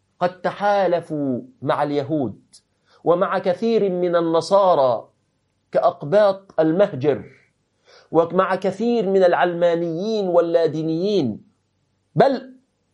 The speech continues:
ظهر كثير ممن يسمون بالفنانين على حقيقتهم، حتى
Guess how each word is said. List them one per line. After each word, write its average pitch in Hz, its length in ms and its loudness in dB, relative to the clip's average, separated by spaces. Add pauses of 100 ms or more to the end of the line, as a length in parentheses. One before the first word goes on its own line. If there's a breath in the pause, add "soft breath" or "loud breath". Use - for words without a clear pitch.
(100)
ظهر 180 400 0
كثير 180 500 -2
ممن 165 560 -2
يسمون 156 560 -2
بالفنانين 147 840 -4
على 135 360 0
حقيقتهم، 127 840 -6 (440)
حتى 196 340 0